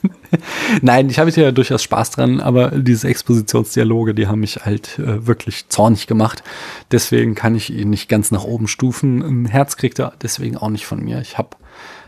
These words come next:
da in diesem Oktober oder in der Vorbereitung dessen, äh, schon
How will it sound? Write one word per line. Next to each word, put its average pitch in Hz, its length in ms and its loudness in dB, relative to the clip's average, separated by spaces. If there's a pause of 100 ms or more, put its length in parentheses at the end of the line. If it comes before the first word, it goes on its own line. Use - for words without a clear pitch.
(120)
da 180 320 6
in 185 200 4
diesem 202 220 2
Oktober 151 640 0
oder 123 160 0
in 127 100 -2
der 123 120 2
Vorbereitung 123 680 0
dessen, 117 440 -2
äh, 113 220 -2
schon 113 460 -4